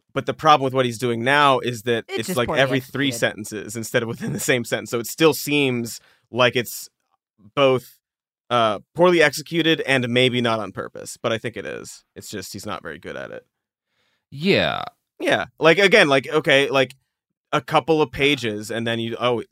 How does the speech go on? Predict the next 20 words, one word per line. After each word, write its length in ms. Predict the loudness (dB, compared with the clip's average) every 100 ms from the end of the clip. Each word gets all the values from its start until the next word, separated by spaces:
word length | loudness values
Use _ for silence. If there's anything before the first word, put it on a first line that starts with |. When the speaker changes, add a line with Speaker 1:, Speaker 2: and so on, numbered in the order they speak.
| _
Speaker 1:
he, 180 | -16 -12
but 180 | -8
he's 120 | -6 2
very 240 | 2 4
happy. 400 | 4 2 0 -10
Like, 340 | -10 -10 -12 _ _ _ _ _ _ _
you 180 | -14 -14
can 300 | -8 -6 -2
get 160 | -2
the 120 | 0 0
rhythm 320 | 0 -2 -4
going 460 | -4 -4 -6 -10 -16 _ _
without 340 | -6 0 0
it 100 | -2
being 260 | -4 -6 -6
so 200 | -6 -6
obvious 540 | -4 -8 -8 -10 -10
what's 200 | -12 -14
going 340 | -12 -12 -12 -14
on. 340 | -16 -16 -20